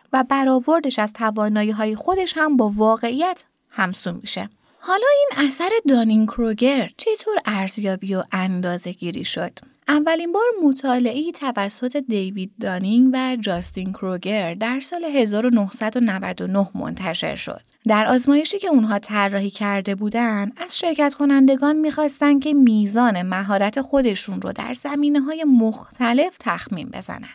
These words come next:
حوزه‌هایی که اونها روش کار می‌کردن بر استدلال منطقی، دستور زبان و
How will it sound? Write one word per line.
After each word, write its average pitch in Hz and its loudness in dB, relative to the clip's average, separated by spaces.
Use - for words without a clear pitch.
حوزه‌هایی 349 2
که 440 -6
اونها 262 4
روش 226 0
کار 233 2
می‌کردن 247 0
بر 214 2
استدلال 226 -2
منطقی، 226 0
دستور 202 -4
زبان 202 -4
و 311 -2